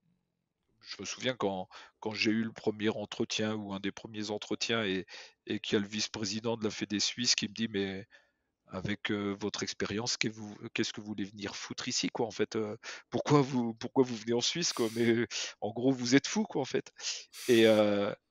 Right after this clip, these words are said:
et je lui ai répondu, je dis : « Mais vous savez, quand j'ai pris l'équipe du Mali, quelque part, c'était aussi un peu le même challenge. » Hem, j'ai la chance de participer à l'Euroleague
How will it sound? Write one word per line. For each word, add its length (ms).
et 140
je 200
lui 100
ai 40
répondu, 420
je 80
dis : « 120
Mais 80
vous 100
savez, 240
quand 160
j'ai 160
pris 200
l'équipe 340
du 120
Mali, 300
quelque 280
part, 320
c'était 300
aussi 320
un 100
peu 140
le 160
même 240
challenge. » 420
Hem, 840
j'ai 420
la 140
chance 260
de 80
participer 640
à 40
l'Euroleague 580